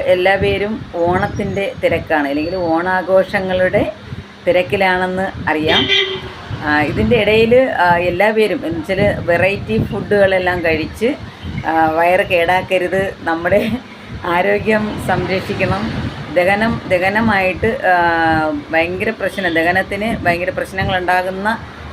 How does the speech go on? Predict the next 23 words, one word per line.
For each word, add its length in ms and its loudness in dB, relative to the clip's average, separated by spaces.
ടൈമാണ്. 340 2
നമ്മുടെ 200 -2
സദ്യയൊക്കെ 560 0
ആണെങ്കിൽ 320 -2
സദ്യയൊക്കെ 480 2
കഴിച്ചു 240 0
കഴിഞ്ഞാൽ 340 -2
ദഹനമായിട്ടുള്ള 760 2
പ്രശ്നങ്ങളൊന്നും 520 -2
ഉണ്ടാവില്ല. 340 2
കാരണം 300 0
ഇഞ്ചി 260 -6
അതെല്ലാം 400 2
കണക്കിനൊക്കെ 560 -2
ചേർത്തിട്ടുണ്ടാകുന്ന 880 0
ഭക്ഷണം, 320 -4
അതാണ് 220 2
സദ്യ. 240 0
അത് 180 2
കഴിക്കുമ്പോൾ 380 0
ദഹന 200 2
സംബന്ധമായിട്ടുള്ള 640 0
പ്രശ്നങ്ങൾ 320 -2